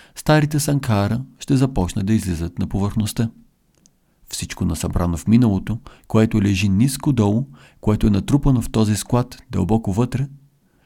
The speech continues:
ще започне да излиза навън. Щом изплуват отгоре,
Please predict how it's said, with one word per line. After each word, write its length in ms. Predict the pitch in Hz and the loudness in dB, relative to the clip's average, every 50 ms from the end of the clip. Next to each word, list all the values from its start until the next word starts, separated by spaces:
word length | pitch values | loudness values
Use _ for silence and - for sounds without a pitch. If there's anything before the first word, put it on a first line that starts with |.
| _ _ - | _ _ -14
ще 180 | - - - 170 | -10 -4 -2 -2
започне 480 | 151 165 - - - 85 - - 113 101 | 0 0 -2 -2 -2 -2 -2 -2 -2 0
да 100 | 101 110 | 0 0
излиза 360 | 107 90 90 82 85 85 85 | 0 0 -4 -6 -6 -4 -2
навън. 360 | 90 92 90 104 104 104 101 - _ _ _ _ _ _ _ _ _ _ _ _ _ _ _ _ _ _ _ _ _ _ _ _ _ _ _ _ _ - | -2 -2 -2 -2 -4 -4 -6 -10 _ _ _ _ _ _ _ _ _ _ _ _ _ _ _ _ _ _ _ _ _ _ _ _ _ _ _ _ _ -20
Щом 260 | - - - 95 95 | -10 -2 0 2 4
изплуват 480 | 95 95 - - - 101 92 92 - - | 4 2 0 -2 -2 0 0 0 -2 -2
отгоре, 400 | 87 82 - 113 117 120 120 143 | -4 0 2 2 2 2 0 -4